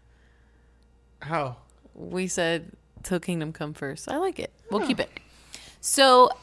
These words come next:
Speaker 2: Valentine's Day just happened. It was our first Valentine's Day together. Yay!
Speaker 1: It was so fun, guys.
Speaker 2: We did have a lot of fun. <laughs>
Speaker 1: It got really cold here. By the way,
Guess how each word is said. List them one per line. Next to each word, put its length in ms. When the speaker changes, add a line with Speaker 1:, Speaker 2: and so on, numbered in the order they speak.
Speaker 2:
Valentine's 580
Day 180
just 320
happened. 460
It 60
was 120
our 80
first 280
Valentine's 420
Day 100
together. 460
Yay! 960
Speaker 1:
It 100
was 220
so 300
fun, 340
guys. 440
Speaker 2:
We 140
did 240
have 160
a 20
lot 140
of 80
fun. 260
<laughs> 640
Speaker 1:
It 100
got 200
really 280
cold 320
here. 280
By 160
the 80
way, 320